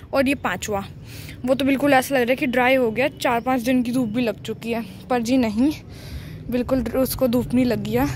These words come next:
कल कल की धूप लगी है। तो मैं सोचूँ कुछ crumble भी किया जाए। क्या crumble किया जाए? कुछ है ही नहीं crumble करने लायक actual में।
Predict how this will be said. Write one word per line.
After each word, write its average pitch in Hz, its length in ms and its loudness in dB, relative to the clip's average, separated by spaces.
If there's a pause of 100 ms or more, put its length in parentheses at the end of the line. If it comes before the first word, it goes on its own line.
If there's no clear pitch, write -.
(100)
कल 247 180 0
कल 254 160 0
की 269 160 0
धूप 254 180 0
लगी 214 220 -6
है। 311 120 -2 (640)
तो 302 140 4
मैं 302 140 0
सोचूँ 277 280 -4
कुछ 285 220 -6
crumble 254 420 0
भी 269 160 -2
किया 277 300 0
जाए। 262 380 2 (1500)
क्या 277 140 2
crumble 262 280 0
किया 240 100 -2
जाए? 240 120 -2
कुछ 277 240 -6
है 247 140 0
ही 269 60 2
नहीं 277 140 4
crumble 214 280 -8
करने 208 240 -8
लायक 202 180 -10
actual 196 380 -10
में। 202 140 -10